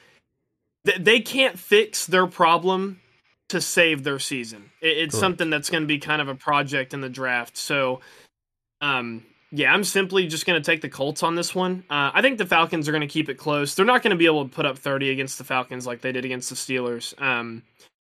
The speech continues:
Speaker 1: I'm gonna go, like, twenty, twenty to ten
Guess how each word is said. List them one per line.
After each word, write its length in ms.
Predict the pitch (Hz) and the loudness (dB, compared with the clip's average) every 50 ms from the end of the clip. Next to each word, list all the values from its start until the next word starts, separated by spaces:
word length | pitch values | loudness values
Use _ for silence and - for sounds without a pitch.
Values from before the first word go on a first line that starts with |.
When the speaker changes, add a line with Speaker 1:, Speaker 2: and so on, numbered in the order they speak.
| _ _ - | _ _ -2
Speaker 1:
I'm 80 | 175 220 | 2 4
gonna 120 | 247 226 | 6 8
go, 160 | 196 208 202 | 10 10 10
like, 260 | 180 165 143 131 135 - | 10 8 6 4 2 -2
twenty, 880 | - - - 175 165 175 175 180 180 175 175 175 170 170 165 156 151 _ _ _ _ _ _ _ _ _ _ _ _ _ _ _ _ _ _ _ - | -6 -4 -2 2 4 4 6 6 6 6 6 4 4 2 2 0 -2 _ _ _ _ _ _ _ _ _ _ _ _ _ _ _ _ _ _ _ -8
twenty 360 | - - 208 233 240 240 220 | 0 4 4 6 6 6 4
to 100 | 180 160 | 4 2
ten 560 | 147 - - - 139 127 113 107 104 95 - | 0 -2 -12 -10 -10 -10 -10 -10 -14 -16 -20